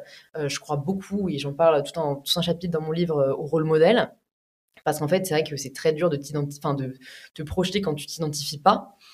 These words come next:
Donc, euh, mon, je pense d'écouter des podcasts avec des, des femmes qui avaient entrepris, euh,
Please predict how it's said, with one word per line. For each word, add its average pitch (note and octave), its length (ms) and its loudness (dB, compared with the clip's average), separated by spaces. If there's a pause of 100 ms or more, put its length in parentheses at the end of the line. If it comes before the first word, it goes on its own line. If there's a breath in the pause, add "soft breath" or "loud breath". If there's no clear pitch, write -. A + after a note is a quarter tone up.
(180 loud breath)
Donc, D3 260 -2
euh, C#3 600 4
mon, D3+ 440 -2
je - 100 -8
pense F#3 180 2
d'écouter D3+ 260 -6
des C#3+ 100 -2
podcasts E3+ 560 2
avec D3 220 2
des, C#3+ 180 -6
des C#3 140 -10
femmes E3 180 0
qui E3 100 -4
avaient C#3+ 100 -2
entrepris, F3 760 0
euh, C3+ 80 6